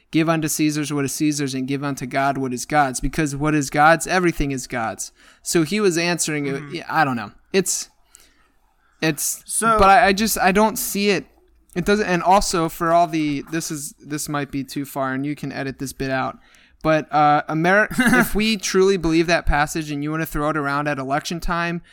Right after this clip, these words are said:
Speaker 1: uh, then I'll mind you
Speaker 2: Yeah.
Speaker 1: that America wouldn't exist if we respected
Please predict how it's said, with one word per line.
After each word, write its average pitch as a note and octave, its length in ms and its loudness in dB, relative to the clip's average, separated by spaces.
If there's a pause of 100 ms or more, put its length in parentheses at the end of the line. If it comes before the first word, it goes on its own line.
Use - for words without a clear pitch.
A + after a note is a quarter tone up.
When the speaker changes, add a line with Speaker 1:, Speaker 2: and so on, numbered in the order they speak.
(260)
Speaker 1:
uh, D3 220 4
then D3 340 -4
I'll D3+ 160 2
mind F3+ 300 0
you - 60 -2
Speaker 2:
Yeah. - 60 2
Speaker 1:
that E3 120 2
America D3+ 460 -2
wouldn't D#3 360 -2
exist C3 680 -8
if C#3 220 -6
we D3 480 0
respected C#3 920 -4